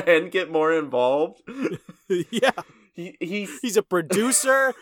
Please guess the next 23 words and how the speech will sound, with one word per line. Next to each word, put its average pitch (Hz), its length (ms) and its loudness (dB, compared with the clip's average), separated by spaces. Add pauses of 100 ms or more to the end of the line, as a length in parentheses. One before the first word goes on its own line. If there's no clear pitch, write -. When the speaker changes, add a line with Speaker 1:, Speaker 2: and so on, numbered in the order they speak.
(100)
Speaker 2:
He 196 100 -4
wrote 190 220 4
the 185 60 2
screenplay. 247 880 -4
He 202 120 -8
wrote 190 180 -2
the 160 60 -6
story. 240 800 0 (280)
<laughs> 277 260 -20
Speaker 1:
He 185 120 -14
seems 190 360 -14
like 226 160 -6
he's 202 240 -14
trying 139 320 -4
to 131 80 -6
do 117 380 -8
the 110 140 -2
whole, 110 680 -2
uh, 104 420 -8 (160)
Deadpool 110 600 -4
thing. 104 400 -12 (1600)
Speaker 2:
But, 247 140 4
like, 240 240 0